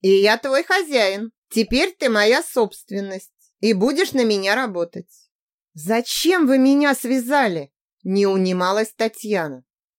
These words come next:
Тебе нужно будет лечить моих рабынь, зашивать их, делать уколы. В общем, делать всё возможное и невозможное, чтобы продлить их жалкие жизни. Словно игнорируя её вопросы,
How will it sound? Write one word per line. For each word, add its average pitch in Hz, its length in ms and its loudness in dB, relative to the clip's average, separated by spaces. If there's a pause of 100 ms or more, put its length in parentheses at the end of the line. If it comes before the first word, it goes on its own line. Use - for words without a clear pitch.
(300)
Тебе 254 320 2
нужно 294 440 0
будет 170 380 -4 (140)
лечить 247 440 -2
моих 254 340 0
рабынь, 151 540 -2 (180)
зашивать 196 800 0
их, - 260 -18
делать 254 460 0
уколы. 135 540 -6 (340)
В 214 140 -2
общем, 180 480 -4 (180)
делать 202 480 -2
всё 240 200 -2
возможное 202 720 0
и 196 180 0
невозможное, 196 960 -2 (220)
чтобы 254 300 -2
продлить 269 500 -2
их 226 140 -2
жалкие 247 500 -2
жизни. 156 500 -6 (320)
Словно 214 540 0
игнорируя 202 680 0
её 180 260 0
вопросы, 170 720 -4